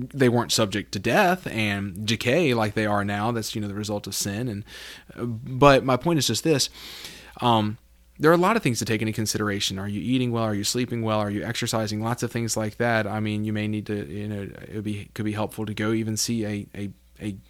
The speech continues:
solid Christian counselor. But my point is just this. When you're feeling these emotions, you need to ask yourself and just to look in the mirror and, and, and ask the Lord and say, "God, is there somewhere that I'm not trusting you? Why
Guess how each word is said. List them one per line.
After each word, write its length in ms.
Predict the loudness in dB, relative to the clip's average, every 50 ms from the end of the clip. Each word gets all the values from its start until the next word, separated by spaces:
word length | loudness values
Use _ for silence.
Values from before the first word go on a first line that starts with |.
| -14 -8
solid 440 | -6 -2 -2 0 0 -2 -2 -4
Christian 340 | -4 -4 -4 -2 -2 -4 -4
counselor. 500 | -4 -2 0 0 0 0 -2 -2 -4 -4 -4 -8 -10 -8 -8 -10 -10 -8 -2
But 80 | 0 2
my 160 | 2 2 0
point 320 | 0 -2 -2 -2 0 0
is 100 | 0 0
just 220 | 0 0 0 0 0
this. 320 | -2 -2 -2 -4 -6 -8 -10 _ _ _ _ -20 -20 _ -20 -20 -20 -20 -20 -20 -20 _ -4 0
When 160 | 2 2 2
you're 80 | 2
feeling 300 | 0 -2 -2 -2 2 2
these 140 | 2 2 2
emotions, 540 | 2 2 2 0 0 0 -2 -4 -6 -6 -8 -10 -12 -16 -16 -8 -2
you 80 | 0 2
need 100 | 2 2
to 100 | 2 2
ask 380 | 0 0 0 0 -2 -2 -2
yourself 460 | -2 -2 0 0 0 0 0 0 -2
and 120 | -4 -4 -2
just 140 | -2 -2 0
to 60 | 0
look 180 | 0 0 0
in 60 | 0 2
the 60 | 2
mirror 180 | 4 4 2
and, 180 | 2 0 -2 -2
and, 160 | -2 -2 -2
and 240 | -2 -2 -2 -2 -2
ask 200 | -2 -2 -2 -2
the 60 | -2
Lord 200 | -2 0 0 0
and 60 | 0
say, 100 | -2 -2
"God, 320 | 0 2 4 4 4 2 0
is 240 | -2 -4 -4 -4 -2
there 400 | -2 0 0 0 0 0 -2 -4 -6 -10 -16 -10
somewhere 840 | -4 -2 0 2 4 4 4 2 2 0 0 0 0 0 0 -2 -4 -6 -12 -20 -10 -4
that 100 | -2 0
I'm 140 | 0 0 0
not 300 | 0 0 0 -2 -2 -4
trusting 460 | -4 -2 -2 -2 -2 -2 -2 -2 -2
you? 400 | -2 -2 -2 -2 -2 -2 -4 -6 -8 -12 -18 -16 -12
Why 640 | -6 -2 0 2 2 4 2 2 2 2 0 0 -2